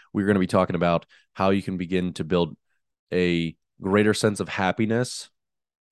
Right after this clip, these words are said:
fulfillment, and meaning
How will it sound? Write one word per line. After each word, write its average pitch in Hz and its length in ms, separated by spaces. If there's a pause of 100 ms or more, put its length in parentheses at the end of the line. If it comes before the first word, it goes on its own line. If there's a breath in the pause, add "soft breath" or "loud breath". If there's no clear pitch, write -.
(440)
fulfillment, 95 640 (1400)
and 98 460 (260)
meaning 92 600